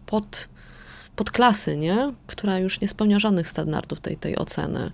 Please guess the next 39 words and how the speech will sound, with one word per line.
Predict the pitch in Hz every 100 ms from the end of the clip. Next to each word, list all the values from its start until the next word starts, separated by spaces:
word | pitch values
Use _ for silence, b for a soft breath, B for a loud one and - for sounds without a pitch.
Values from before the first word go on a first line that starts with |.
| -
No, | 214 226
na | - 214
szczęście | - 262 -
my | 240
nie | 233
funkcjonujemy | 220 214 - 226 254 196
w | 185 -
aż | -
tak | 165
posuniętym | - 156 156 147 143 139 139
daleko | 139 143 -
świecie, | - - 143 - 202 B B B -
no | 208
ale | 220
to | 220
widać, | 208 160 151 -
to | 165
znaczy | 170 170 180 175 175 - -
widać | 359 320 262
tą | - 196
frustrację | - 180 - 156 - 143
czasami | 143 - 139
też | 139 143
w | 143
ludziach | 131 - 104
właśnie, | 147 - - -
nie? | 165 202 226 B B B -
Albo | 160 165 165 165
takie | 165 160 175 165 156 - - - - -
tracenie | - 180 - 185 190 185
granic | 170 175 180 190 165 151 -
tego, | - -
co | -
my | 151
pokazujemy | - - 143 147 143 -
o | 165
sobie | - 143
w | -
internecie. | 143 - 139 147 - 170